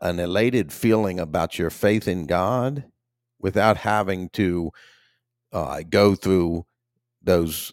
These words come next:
uh, specific highs and lows like they drive you to. I mean, that's the, the purpose is, is they drive you to break,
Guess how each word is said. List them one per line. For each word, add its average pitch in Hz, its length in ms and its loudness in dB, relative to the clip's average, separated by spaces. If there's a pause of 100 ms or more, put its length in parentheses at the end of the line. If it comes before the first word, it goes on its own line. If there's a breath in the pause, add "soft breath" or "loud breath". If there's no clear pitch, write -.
uh, 78 260 -8 (140)
specific - 680 0
highs 98 400 0
and 82 120 -4
lows 92 520 4
like 90 200 0
they 87 140 -2
drive 95 400 -2
you 65 140 -6
to. 50 360 -8 (200)
I 92 60 -6
mean, 92 160 0
that's 101 320 -2 (120)
the, 92 280 -2
the 92 120 -2
purpose 120 480 4
is, 98 240 2
is 87 180 -4
they 98 140 0
drive 104 420 -2
you 85 200 -2
to - 180 -6
break, 95 680 2